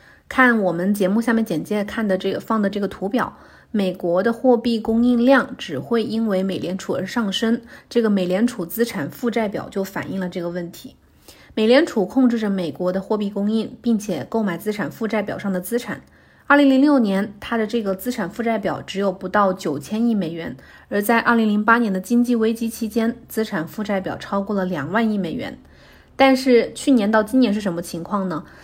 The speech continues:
截至到二零二一年六月，资产负债表上的资产价值差不多达到了八万亿美元。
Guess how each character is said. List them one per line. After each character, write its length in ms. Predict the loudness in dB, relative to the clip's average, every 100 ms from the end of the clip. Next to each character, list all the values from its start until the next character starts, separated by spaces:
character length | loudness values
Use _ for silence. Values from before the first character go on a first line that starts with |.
| -20
截 200 | 0 2
至 100 | 6
到 180 | 6 6
二 200 | 6 2
零 120 | 2
二 160 | 2 4
一 140 | 6
年 280 | 4 4 4
六 200 | 4 4
月， 240 | 2 0 0
资 160 | 0
产 180 | 0 -2
负 120 | -2
债 120 | -2
表 200 | 0 -2
上 180 | -4 -2
的 80 | -2
资 180 | 2 0
产 320 | 2 -6 -6
价 280 | -2 -2 -2
值 280 | -4 -6 -6
差 180 | -2 -2
不 80 | 0
多 160 | -2
达 160 | -2 -2
到 100 | 0
了 240 | 0 0 2
八 260 | 4 4
万 260 | 2 0 0
亿 60 |
美 200 | -2 -4
元。 220 | -6 -10